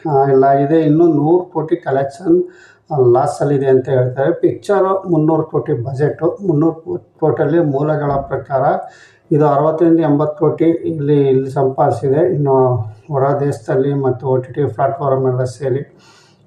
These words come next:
ಆ, ನೂರು ಕೋಟಿ ಆಗಿದೆ ಅಂತ ತಿಳಿಸ್ತಾ ಇದ್ದಾರೆ. ಟೋಟಲ್ ಇನ್ನೂರು ಕೋಟಿ, ನೂರು ಕೋಟಿ ಲಾಸಲ್ಲಿದೆ ಅಂತ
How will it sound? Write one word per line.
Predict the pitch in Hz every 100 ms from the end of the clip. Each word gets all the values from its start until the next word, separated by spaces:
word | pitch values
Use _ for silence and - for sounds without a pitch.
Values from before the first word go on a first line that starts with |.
| -
ಆ, | 143 135
ನೂರು | 127 131 -
ಕೋಟಿ | 151 - 143
ಆಗಿದೆ | 123 139 147 139
ಅಂತ | 135 131 135 -
ತಿಳಿಸ್ತಾ | 151 - 147
ಇದ್ದಾರೆ. | 151 156 -
ಟೋಟಲ್ | 175 185 185
ಇನ್ನೂರು | 170 165 170
ಕೋಟಿ, | 165 165 160 185 170
ನೂರು | 147 165
ಕೋಟಿ | 170 - 160 170
ಲಾಸಲ್ಲಿದೆ | 139 135 - 170 147 135
ಅಂತ | 143 143 135